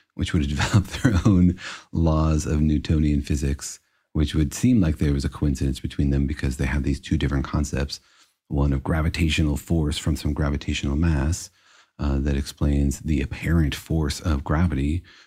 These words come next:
But then big Einstein and little Einstein would have come along and explained that there is no force operating there,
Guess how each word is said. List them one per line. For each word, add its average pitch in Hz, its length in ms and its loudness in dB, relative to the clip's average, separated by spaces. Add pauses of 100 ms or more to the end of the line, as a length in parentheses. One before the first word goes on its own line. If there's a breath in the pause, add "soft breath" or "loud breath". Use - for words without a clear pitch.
(140)
But 76 200 2
then 76 280 4
big 90 160 4
Einstein 80 540 4
and 76 160 4
little 117 200 4
Einstein 76 560 2
would 78 100 2
have 73 100 -2
come 71 200 -2
along 71 540 0 (340 soft breath)
and 71 300 2
explained 90 540 2
that 71 80 -2
there 76 120 2
is 92 200 2
no 76 160 2
force 65 380 -4
operating 69 480 -4
there, 67 380 -4